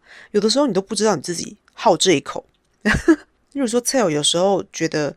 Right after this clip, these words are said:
，“啊，那个好可爱哟。”当我告诉别人的时候，他们都不懂我到底 get 到哪个点会觉得对方可爱。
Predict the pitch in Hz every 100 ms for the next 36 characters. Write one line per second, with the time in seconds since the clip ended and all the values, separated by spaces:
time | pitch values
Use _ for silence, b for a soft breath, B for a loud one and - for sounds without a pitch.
0 | - 254 262 294 220 190 202 - 180 -
1 | 214 196 165 156 - 240 185 208 202 196
2 | 147 151 175 180 175 - - - 143 -
3 | - 170 160 - 202 151 127 - 180 160
4 | 180 160 - - - 165 175 - - -
5 | 160 156 - - - - 78